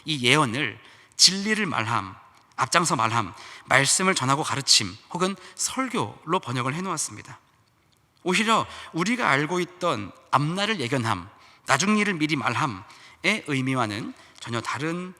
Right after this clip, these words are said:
맥락에서 이해해야 함을 강조하고 있습니다. 또한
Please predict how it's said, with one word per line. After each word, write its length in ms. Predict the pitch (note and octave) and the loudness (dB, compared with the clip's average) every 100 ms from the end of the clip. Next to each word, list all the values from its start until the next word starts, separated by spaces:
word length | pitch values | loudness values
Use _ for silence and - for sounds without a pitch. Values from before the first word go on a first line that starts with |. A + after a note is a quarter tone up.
| _ | _
맥락에서 540 | A#2+ B2 B2 A#2+ - | -4 -2 -4 -4 -6
이해해야 560 | A2 E3+ F#3+ E3+ D#3 C#3 | -8 -4 -2 -2 -4 -4
함을 180 | G#2+ A#2 | -6 -8
강조하고 440 | - A2+ B2 C#3 | -8 -8 -6 -6
있습니다. 460 | A2+ - - - - _ _ _ _ _ _ _ _ _ _ _ _ _ _ _ | -6 -6 -8 -16 -18 _ _ _ _ _ _ _ _ _ _ _ _ _ _ _
또한 340 | - A#2 G#2+ | -6 -2 -2